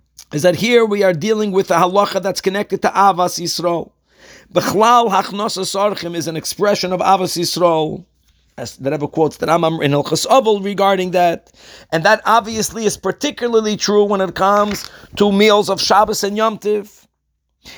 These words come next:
And when a person makes an announcement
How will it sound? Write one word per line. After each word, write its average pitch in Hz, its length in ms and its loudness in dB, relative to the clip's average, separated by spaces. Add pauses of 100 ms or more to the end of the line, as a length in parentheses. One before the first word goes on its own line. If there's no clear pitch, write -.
(140)
And 156 140 2
when 147 100 2
a 139 80 -2
person 247 540 2
makes 220 240 -2
an 202 100 -2
announcement 220 800 -2